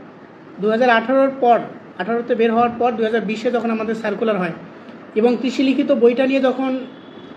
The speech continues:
পড়তে বসছিলাম, আমার চোখ দিয়ে কান্না বের হচ্ছিল যে একটা সময় প্রতিটা সাবজেক্টের কোন অধ্যায়ের কত নাম্বার পৃষ্ঠা গুরুত্বপূর্ণ,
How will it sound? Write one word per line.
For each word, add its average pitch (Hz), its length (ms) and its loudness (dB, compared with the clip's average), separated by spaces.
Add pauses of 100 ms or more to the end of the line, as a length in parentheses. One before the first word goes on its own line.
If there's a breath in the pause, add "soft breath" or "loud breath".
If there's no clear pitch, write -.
(120)
পড়তে 262 300 6
বসছিলাম, 226 460 0 (600)
আমার 226 220 0 (100)
চোখ 247 160 6
দিয়ে 262 180 2
কান্না 254 380 2
বের 240 160 6
হচ্ছিল 185 400 -2 (560 loud breath)
যে 196 140 2
একটা 214 420 2
সময় 269 380 0 (100)
প্রতিটা 269 500 2 (1200)
সাবজেক্টের 240 580 4 (840)
কোন 262 200 2
অধ্যায়ের 262 420 4 (520)
কত 226 160 0
নাম্বার 262 380 0
পৃষ্ঠা 262 320 0
গুরুত্বপূর্ণ, 254 760 0